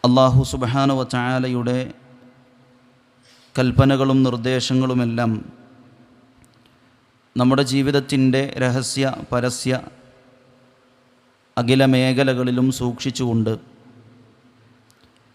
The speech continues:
റഹ്മാനായ റബ്ബിന് വഴിപ്പെട്ട് തഖ്വയോടെ ജീവിക്കാൻ പ്രാർത്ഥിക്കുകയും പ്രയത്നിക്കുകയും പരിശ്രമിക്കുകയും ചെയ്യണേ എന്ന് സ്വന്തത്തെ മറക്കാതെ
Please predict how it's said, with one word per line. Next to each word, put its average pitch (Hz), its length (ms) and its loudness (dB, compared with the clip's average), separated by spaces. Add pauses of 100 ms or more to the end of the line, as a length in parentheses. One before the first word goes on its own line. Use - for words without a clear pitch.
(560)
റഹ്മാനായ 139 640 4
റബ്ബിന് 135 840 -2
വഴിപ്പെട്ട് 131 520 -4 (100)
തഖ്വയോടെ 135 840 0
ജീവിക്കാൻ 123 760 -2 (1700)
പ്രാർത്ഥിക്കുകയും 131 960 0 (100)
പ്രയത്നിക്കുകയും 131 960 0 (340)
പരിശ്രമിക്കുകയും 131 920 0
ചെയ്യണേ 123 380 0
എന്ന് 117 380 2 (2750)
സ്വന്തത്തെ 131 440 2
മറക്കാതെ 143 800 2